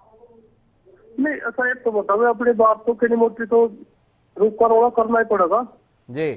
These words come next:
Speaker 1: जिन सरकार की नई निगाह पड़ रही इसमें, तो हम
Speaker 2: जी।
Speaker 1: सरकार की तो, तो कोई मदद तो नहीं दे रहे। हम लोग कह रहे अपना, हम तो यूं तिरंगा ना-, यात्रा निकाल कर हम अपने घर की तरफ भी चले जाएंगे।
Speaker 2: जी।
Speaker 1: या गवारता की बात, जी, गवारता की चलेगी, की जरूरत होगी सरकार को।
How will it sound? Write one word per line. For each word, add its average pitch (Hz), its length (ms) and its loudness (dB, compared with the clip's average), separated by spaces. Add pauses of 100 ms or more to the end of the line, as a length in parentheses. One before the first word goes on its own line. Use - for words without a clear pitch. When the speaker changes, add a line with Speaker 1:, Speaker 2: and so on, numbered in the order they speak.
(120)
Speaker 1:
जिन 208 140 -2
सरकार 214 440 2
की 220 120 -6
नई 214 280 2
निगाह 196 280 2
पड़ 190 200 -2
रही 165 180 0
इसमें, 170 320 -4
तो - 500 -6
हम 254 80 4
Speaker 2:
जी। 262 80 -2
Speaker 1:
सरकार 240 400 2
की 240 120 -8
तो, 233 180 -2
तो 254 100 0
कोई 262 160 -2
मदद 240 360 2
तो 262 60 2
नहीं 233 160 2
दे 175 140 0
रहे। 190 160 -6 (1080)
हम 220 160 2
लोग 254 120 2
कह 247 80 4
रहे 254 120 2
अपना, 262 240 0 (520)
हम 220 140 0
तो 208 220 -4
यूं 226 240 2 (360)
तिरंगा 220 460 2
ना-, 220 240 2
यात्रा 202 380 0
निकाल 214 380 0
कर 247 140 -2
हम 220 160 0
अपने 226 220 -2
घर 196 160 2
की 233 100 -10
तरफ 254 300 -2
भी 254 60 -8
चले 247 200 0
जाएंगे। 240 260 -2
Speaker 2:
जी। - 600 -6
Speaker 1:
या 240 80 2
गवारता 226 540 2
की 220 100 -4
बात, 220 240 2
जी, 220 80 -8
गवारता 214 460 2
की 208 120 -10
चलेगी, 214 420 -4
की 202 60 -12
जरूरत 208 340 0
होगी 180 180 0
सरकार 202 420 0
को। 202 160 -14